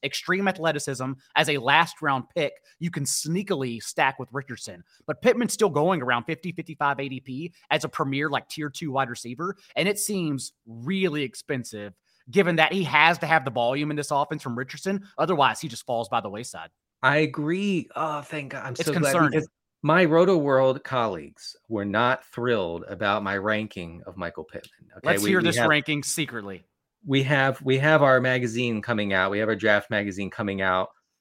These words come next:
Speaker 2: in a, uh, convenience store near you, uh, uh, next month. And, uh, I don't have it in front of me, but I think I ranked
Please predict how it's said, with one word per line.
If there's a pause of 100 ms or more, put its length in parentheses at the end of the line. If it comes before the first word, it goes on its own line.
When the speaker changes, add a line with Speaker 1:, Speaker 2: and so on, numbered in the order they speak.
(220)
Speaker 2:
in
a,
uh,
convenience
store
near
you, (260)
uh, (100)
uh,
next
month. (500)
And,
uh, (680)
I
don't
have
it
in
front
of
me,
but
I
think
I
ranked